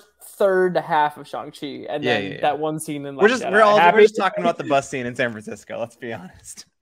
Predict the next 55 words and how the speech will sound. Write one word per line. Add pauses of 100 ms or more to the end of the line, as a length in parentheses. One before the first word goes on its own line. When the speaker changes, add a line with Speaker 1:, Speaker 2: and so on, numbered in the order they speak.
(340)
Speaker 1:
It's
not
just
that,
though.
It's,
you
know,
Speaker 2:
Yeah.
Speaker 1:
learning
how
to
take
the
rings
off, (260)
uh,
when
he's
Speaker 2:
Sure,
Speaker 1:
practicing
with
Speaker 2:
that's
true.
Speaker 1:
Zod,
and,
like, (140)
whatever.
We,
you,
you
get
the
point.
Like,
Speaker 2:
Yeah,
Speaker 1:
it,
Speaker 2:
yeah,
yeah.
Speaker 1:
it
can
be
done.
This
was (420)
Speaker 2:
I
mean,
the
Speaker 1:
not
the
Speaker 2:
Russos
Speaker 1:
most
Speaker 2:
literally
did
it.